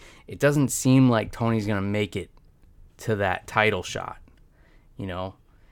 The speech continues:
I, I just, I, I don't see a path to it for him. Now, granted, you know, anything could happen. He could take, you know, he could fill in a last minute for, like, a number one contender fight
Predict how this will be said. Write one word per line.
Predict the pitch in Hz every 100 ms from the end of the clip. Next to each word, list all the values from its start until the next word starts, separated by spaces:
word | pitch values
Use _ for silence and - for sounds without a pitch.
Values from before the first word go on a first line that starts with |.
| _
I, | - 101 92
I |
just, | 104 104 - - _ - _ _ -
I, | 110 -
I | 127
don't | 131 135 135
see | - 151
a | 110
path | - 127 104 - -
to | 117
it | 92 -
for | 101
him. | - 92 85 - _ _ _ _ _
Now, | 123 135
granted, | 135 156 156 151 139 135 -
you | 131
know, | 123
anything | 123 123 113 104
could | 85
happen. | 113 117 107 107
He | 101 107
could | 117
take, | - 110 104 - - _ _ _ -
you | 120
know, | 104 98 - - _ _ _ _ -
he | 123
could | 123 104
fill | - 123 113
in | 117 113
a | 110 98
last | 107 110 107 - 107
minute | 104 113 113 110
for, | - 107
like, | 98 95 104
a |
number | 104 98 101
one | 104 104
contender | 98 98 95 113 110 104
fight | - 98 101